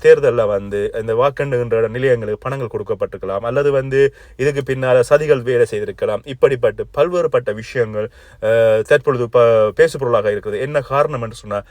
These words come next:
யாழ்ப்பாணத்தை சேர்ந்த, அஹ், அனுரா கட்சியில இருந்து கேட்ட பாராளுமன்ற உறுப்பினர்கள்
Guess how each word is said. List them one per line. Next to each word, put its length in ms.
யாழ்ப்பாணத்தை 540
சேர்ந்த, 680
அஹ், 520
அனுரா 320
கட்சியில 480
இருந்து 500
கேட்ட 460
பாராளுமன்ற 540
உறுப்பினர்கள் 560